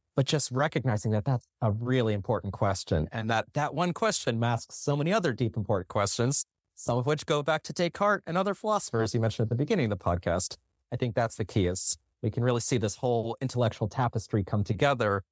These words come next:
when we really start asking these probing questions, rather than, like, "What's the latest package in Python I should install so that I can do such and such, you know, with a large language model?" So it, it really does come together. And I think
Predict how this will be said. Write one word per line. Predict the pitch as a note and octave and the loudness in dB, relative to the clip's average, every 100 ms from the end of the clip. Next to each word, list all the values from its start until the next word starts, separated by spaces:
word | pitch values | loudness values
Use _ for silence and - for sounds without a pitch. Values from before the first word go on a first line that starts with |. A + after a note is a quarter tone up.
| _ | _
when | A#2+ G#2+ | -2 0
we | G#2+ | 2
really | G#2+ G2+ | 2 0
start | - G2+ F#2+ | 0 0 0
asking | G2 - G#2 | 0 2 2
these | F#2+ | 2
probing | - C#3 A#2 F#2 | 0 2 2 0
questions, | D#2+ F2 - F2+ F2+ - - _ _ | -2 -4 0 0 0 -4 -14 _ _
rather | A#2+ A#2 A2 | -2 0 2
than, | G2+ F#2+ F#2 | 0 0 -2
like, | F2 - - _ _ | -4 -6 -18 _ _
"What's | A#2+ B2 - | 0 0 0
the | C3+ | 0
latest | G#2 G2+ G#2 - | 2 2 2 -2
package | - G#2+ G#2 F#2 | -2 0 0 0
in | G2 | -2
Python | - C3 - A2+ G2+ | 0 -2 0 0 0
I | |
should | G2+ F#2 | -2 0
install | G2 - F#2+ F#2+ F2+ E2 | 0 0 0 2 0 -2
so | - | -2
that | F#2+ | -2
I | |
can | - | 0
do | F#2+ F2 | 2 2
such | E2 F#2 - | 0 -4 0
and | E2+ | -2
such, | F2+ F2 F2 _ _ _ | 0 -2 -4 _ _ _
you | F#2 | -2
know, | |
with | D2+ | 0
a | F2+ | 2
large | D#2+ D#2 | 0 0
language | F2 F2 | -2 0
model?" | - F2 F2 E2+ - _ _ _ | 2 2 2 0 -6 _ _ _
So | - C3 | 0 0
it, | C3 | 0
it | - | -2
really | G3 G#3 | -2 0
does | D#3+ C#3 | 2 0
come | - G#2+ | 0 -4
together. | - G2+ F2+ F2 | 0 0 0 -2
And | |
I | F2 | -4
think | F2 G2+ F2+ | 0 2 2